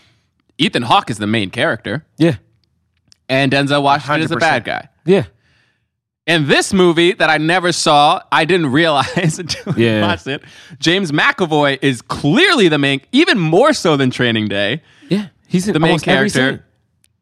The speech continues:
Speaker 1: And they gave the best actor for, to Forrest Whitaker, and he's also a bad guy.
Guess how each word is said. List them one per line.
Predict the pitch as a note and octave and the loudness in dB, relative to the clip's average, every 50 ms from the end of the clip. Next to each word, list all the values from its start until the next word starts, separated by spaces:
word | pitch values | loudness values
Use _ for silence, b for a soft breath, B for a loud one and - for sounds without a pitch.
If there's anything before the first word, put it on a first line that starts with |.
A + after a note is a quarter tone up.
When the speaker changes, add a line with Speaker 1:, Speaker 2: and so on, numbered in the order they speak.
| _ _ _ _ _ _ _ _ _ _ _ _ - | _ _ _ _ _ _ _ _ _ _ _ _ -6
Speaker 1:
And | E3 E3 E3+ | -2 0 0
they | D#3+ C#3+ | 0 0
gave | A#2+ - E3 F#3 F#3+ G3 E3 - | 0 0 0 0 0 -2 -4 -6
the | - C#3 | -6 -6
best | B2+ - D#3 D#3 F#3+ - | -4 -2 -2 -2 -2 -2
actor | B2 D#3 E3 - D#3+ C#3+ | -2 -4 -2 -2 -4 -4
for, | - C#3+ C3 - _ _ | -4 -6 -10 -10 _ _
to | - - C3 | -8 -8 -4
Forrest | - D#3+ D#3+ D#3+ - - | 0 0 0 0 0 -2
Whitaker, | C3+ B2+ C3 - C3+ | -4 -2 -2 -2 -2
and | - - A#2+ | -2 -2 -2
he's | B2 C3 B2+ | -2 -2 -2
also | - B2 D#3 E3 - - E3+ F3 | 0 0 0 0 0 -2 -2 -2
a | |
bad | D#3+ G3+ G#3 G#3+ F3+ | 0 0 -2 -2 -2
guy. | - F2+ - - - | -4 -6 -8 -8 -10